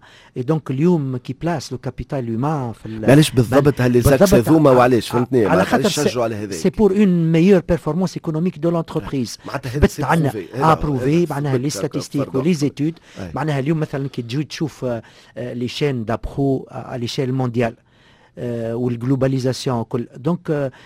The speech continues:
Speaker 1: إذا كان سون زيتيك وما غير ما تعملهم، آه، ان كود دو ديونتولوجي وكل،
Speaker 2: مم.
Speaker 1: اون فا نول بار،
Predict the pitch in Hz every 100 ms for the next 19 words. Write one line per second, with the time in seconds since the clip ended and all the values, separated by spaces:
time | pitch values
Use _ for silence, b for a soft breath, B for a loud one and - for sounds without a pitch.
0 | B 127 113 - 190 180 160 - 175 160
1 | 123 147 - 139 - - b b b 123
2 | 123 139 147 135 135 147 131 139 135 135
3 | 139 131 151 139 120 120 139 127 147 123
4 | 113 147 113 - 220 - - - - 147
5 | 135 180 156 139 127 120 117 117 120 139
6 | 175 156 160 202